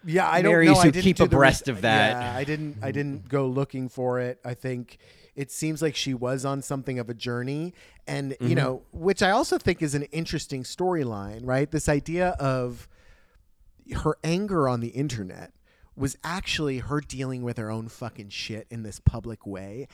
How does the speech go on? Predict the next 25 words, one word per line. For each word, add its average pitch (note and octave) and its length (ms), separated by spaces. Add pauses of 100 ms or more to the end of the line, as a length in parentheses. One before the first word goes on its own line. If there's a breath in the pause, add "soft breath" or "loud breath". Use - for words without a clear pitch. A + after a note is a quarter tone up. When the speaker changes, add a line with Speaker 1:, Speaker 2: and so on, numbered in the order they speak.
(220 loud breath)
Speaker 1:
And E3+ 100
it's F3+ 160
a F#3 40
great F#3 320
Speaker 2:
Mm-hmm. - 80
Speaker 1:
reminder, C#3+ 600 (220 loud breath)
when E3 180
somebody A#3+ 460
is - 80
spewing D#3 400
hate F3 400
and F3+ 160
anger D#3+ 400
on C3 120
the D3 120
internet, A2+ 440 (600 soft breath)
it's - 140
probably, D#3+ 1000 (680)
it, - 140 (300)
it's - 160 (100)
all G3+ 320
them, A#2+ 460
and D3 140
it's C#3 160
them D#3 480